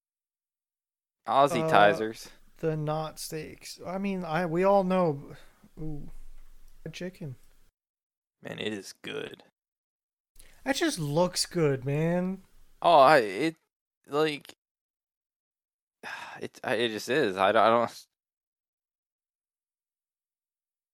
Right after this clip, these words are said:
Speaker 1: Bloom sauce, not boom sauce.
Speaker 2: That's what they
Speaker 1: Bloom
Speaker 2: call it.
Speaker 1: sauce.
Speaker 2: Mm, yeah, I could eat that.
Speaker 1: I get that with, uh,
Speaker 2: I could eat that.
Speaker 1: I get that with a loaded sweet potato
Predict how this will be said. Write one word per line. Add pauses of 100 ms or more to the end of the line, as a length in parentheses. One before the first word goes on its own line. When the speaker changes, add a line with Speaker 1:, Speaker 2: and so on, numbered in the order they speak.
(1080)
Speaker 1:
Bloom
sauce,
not
boom
sauce.
Speaker 2:
That's
what
they
Speaker 1:
Bloom
Speaker 2:
call
it.
Speaker 1:
sauce.
Speaker 2:
Mm,
yeah, (280)
I
could
eat
that. (1700)
Speaker 1:
I
get
that
with,
uh,
Speaker 2:
I
could
eat
that. (200)
Speaker 1:
I
get
that
with
a
loaded
sweet
potato